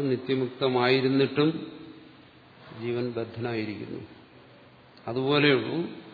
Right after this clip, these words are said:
സുഷുപ്തിയിൽ ഈ ജീവഭാവം വെടിഞ്ഞ് ഏകീഭാവം സംഭവിച്ചിട്ടും അവൻ ഉണരുമ്പോൾ വീണ്ടും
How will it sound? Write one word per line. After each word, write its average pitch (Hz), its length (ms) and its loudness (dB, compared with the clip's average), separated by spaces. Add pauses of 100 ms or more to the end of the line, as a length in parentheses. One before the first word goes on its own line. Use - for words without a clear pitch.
(1040)
സുഷുപ്തിയിൽ 135 600 0 (840)
ഈ 123 80 -4 (120)
ജീവഭാവം 127 840 4 (420)
വെടിഞ്ഞ് 127 500 2 (1500)
ഏകീഭാവം 127 720 2
സംഭവിച്ചിട്ടും 135 680 0 (160)
അവൻ 120 160 -2 (100)
ഉണരുമ്പോൾ 123 460 -2
വീണ്ടും 117 320 -4